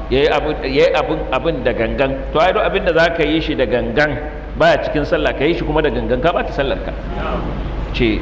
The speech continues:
ayyuka na ganganci a cikin sallah, ɓata, ɓata sallah suke. Wa li anna suratal fi'l an-nisyani ka suratal fi'l al-'amdi. Kuma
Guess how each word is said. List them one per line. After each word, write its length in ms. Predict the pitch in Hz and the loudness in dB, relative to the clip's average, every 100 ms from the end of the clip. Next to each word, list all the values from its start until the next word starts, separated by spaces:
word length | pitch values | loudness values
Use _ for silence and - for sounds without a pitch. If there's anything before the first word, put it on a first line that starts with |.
| - | 0
ayyuka 480 | 151 185 190 180 143 | 2 2 2 2 2
na 80 | 151 | 2
ganganci 640 | 156 165 160 160 156 165 143 | 2 2 4 2 2 0 0
a 60 | |
cikin 240 | 131 - 131 | 0 -2 -2
sallah, 300 | 143 131 117 | 0 0 2
ɓata, 260 | 180 180 123 - - | 2 2 -2 -4 0
ɓata 240 | 180 175 | 0 0
sallah 300 | 139 139 123 | 0 0 0
suke. 240 | 92 - 95 - - - - | -2 -6 -8 -8 -8 -8 -2
Wa 100 | 127 | 2
li 80 | 131 | 4
anna 260 | 175 190 185 | 4 2 0
suratal 480 | 180 196 202 190 | 2 2 4 2
fi'l 300 | 147 185 180 | 2 0 0
an-nisyani 680 | 175 143 131 139 151 156 151 | 0 0 0 2 4 4 0
ka 120 | 151 | -2
suratal 360 | - 185 190 170 | -2 0 0 -2
fi'l 240 | 175 160 | -2 -4
al-'amdi. 380 | 143 120 120 120 - - - - - - - - - - | -2 -2 -2 -4 -6 -8 -8 -8 -6 -6 -4 -4 -4 -2
Kuma 600 | 151 165 160 160 160 - | 0 2 2 2 -2 -4